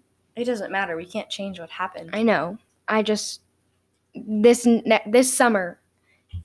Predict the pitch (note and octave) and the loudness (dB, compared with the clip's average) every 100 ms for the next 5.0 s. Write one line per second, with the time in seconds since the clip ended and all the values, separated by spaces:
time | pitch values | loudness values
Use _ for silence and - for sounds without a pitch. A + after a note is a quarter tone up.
0 | - A#3 A#3 A#3+ A#3+ A3 G3 F#3+ - F#3 | -2 2 4 6 4 2 -2 -4 -6 -6
1 | D#3+ F3 F3+ - - G#3 G#3 G3 G3 F3 | -8 -8 -8 -4 -4 -4 -6 -6 -6 -6
2 | F#3 F3+ E3 G#3 - _ _ - G#3 G#3 | -2 -4 -4 -10 -20 _ _ -2 0 2
3 | G3+ G3+ F#3+ - G#3 G3+ - E3+ F3 - | 2 2 -2 -2 0 0 0 -4 -4 -8
4 | - F3 D3+ - - - F3 - - | -12 -10 -12 -16 -18 -12 -10 -10 -14